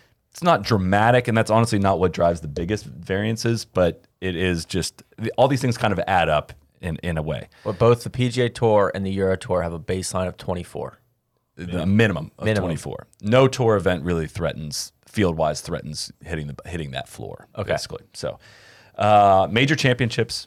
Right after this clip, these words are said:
Speaker 1: hundred first place points for all of them. Um, so that's a, a separate thing, kind of treated differently from tours 'cause they are co-sanctioned events.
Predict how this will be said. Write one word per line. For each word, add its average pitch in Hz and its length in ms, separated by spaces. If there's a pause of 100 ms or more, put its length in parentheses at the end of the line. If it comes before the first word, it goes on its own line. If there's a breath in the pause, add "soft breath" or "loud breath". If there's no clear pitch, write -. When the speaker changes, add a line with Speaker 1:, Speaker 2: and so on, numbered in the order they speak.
(120)
Speaker 1:
hundred 123 260
first 120 240
place 117 180
points - 560
for - 160
all 98 220
of 95 100
them. 98 240 (460 soft breath)
Um, 85 280
so 90 140
that's 90 140
a, 85 180
a 95 80
separate - 380
thing, 101 340
kind 87 220
of 82 60
treated 87 280
differently 85 340
from 78 180
tours 82 360
'cause 78 160
they 78 140
are 71 160
co-sanctioned - 520
events. 107 380